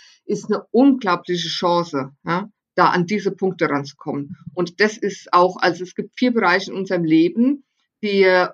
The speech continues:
unglaublich nach Persönlichkeitsentwicklung schreien und die Elternschaft ist für mich sogar der allerbedeutendste Bereich, ja. Und deswegen sind die Herausforderungen, die wir erleben, also auch meine Krise, die ich damals erlebt habe, ist, äh,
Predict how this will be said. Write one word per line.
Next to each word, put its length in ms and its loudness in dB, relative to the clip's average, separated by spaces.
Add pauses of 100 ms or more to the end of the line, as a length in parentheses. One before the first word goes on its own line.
(120)
unglaublich 500 0
nach 280 -4
Persönlichkeitsentwicklung 1080 -2
schreien 400 -4
und 300 -8
die 140 -10
Elternschaft 680 -2
ist 340 -10 (180)
für 80 -2
mich 300 2
sogar 360 -2
der 420 -2
allerbedeutendste 1120 0
Bereich, 520 -10
ja. 200 -8 (340)
Und 240 -6
deswegen 480 0
sind 240 -4
die 120 0
Herausforderungen, 920 0
die 140 -6
wir 140 0
erleben, 600 2 (580)
also 160 -8
auch 160 0
meine 260 2
Krise, 420 0
die 100 -8
ich 180 -10
damals 360 4
erlebt 420 4
habe, 360 2
ist, 280 -4
äh, 40 4